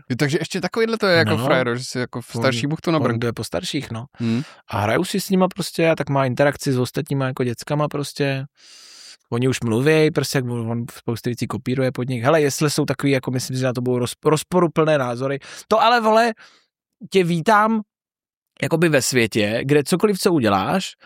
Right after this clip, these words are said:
Speaker 2: tak je blbě.
Speaker 1: Mm.
Speaker 2: Podle kohokoliv, na co se kohokoliv jako zeptáš. Protože na rodičovství si myslím, že má každý jako nějaký názor, ten jeho názor je nejlepší a všechny ostatní jsou prostě shit. Takže tě vítám ve světě, kde cokoliv, co uděláš,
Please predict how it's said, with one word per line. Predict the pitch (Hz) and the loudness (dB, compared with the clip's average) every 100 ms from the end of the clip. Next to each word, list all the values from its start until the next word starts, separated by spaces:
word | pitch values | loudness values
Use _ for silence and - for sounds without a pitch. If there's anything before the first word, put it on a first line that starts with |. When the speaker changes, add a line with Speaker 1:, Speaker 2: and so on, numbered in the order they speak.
| - | -8
Speaker 2:
tak | - 156 | -2 2
je | 160 | 4
blbě. | 135 107 101 - - | 4 2 -2 -6 -4
Speaker 1:
Mm. | 139 151 156 - | -2 0 -2 0
Speaker 2:
Podle | 147 139 | 2 2
kohokoliv, | 135 143 135 139 127 | 2 0 2 0 0
na | 139 123 | -2 -4
co | 131 | -4
se | 135 123 | -4 -4
kohokoliv | 120 117 123 127 120 113 | -6 -6 -4 -2 -2 -4
jako | 123 - | -8 -6
zeptáš. | 110 - 76 - | -6 -6 -10 -10
Protože | 156 151 | 0 2
na | 156 | 4
rodičovství | 165 175 175 165 185 | 2 2 0 0 0
si | 165 | 0
myslím, | 156 165 | 0 0
že | 151 | 0
má | 151 - | 0 0
každý | 151 143 151 | -2 0 0
jako | 147 - 139 127 - _ | 0 0 0 0 -6 _
nějaký | 135 160 165 160 | 2 2 2 0
názor, | 120 101 101 135 165 - _ _ - | 0 0 0 0 0 -4 _ _ -6
ten | 139 | -2
jeho | 143 147 | 2 2
názor | 135 135 143 | 2 2 2
je | 117 | 2
nejlepší | 110 117 - 156 135 | -2 -2 -4 -4 -4
a | |
všechny | 123 127 131 | -6 -6 -6
ostatní | - 120 131 117 | -6 -6 -6 -6
jsou | 120 120 | -6 -6
prostě | 123 - 110 | -10 -10 -8
shit. | 95 - - _ _ _ _ _ _ - | -8 -10 -16 _ _ _ _ _ _ -8
Takže | 123 139 | -4 0
tě | 151 | 0
vítám | 151 147 165 | 2 2 2
ve | 151 | 2
světě, | 160 151 | 0 0
kde | 147 139 | 0 2
cokoliv, | 214 233 196 | 2 2 2
co | 127 | 0
uděláš, | 120 120 135 170 | 0 0 -2 -4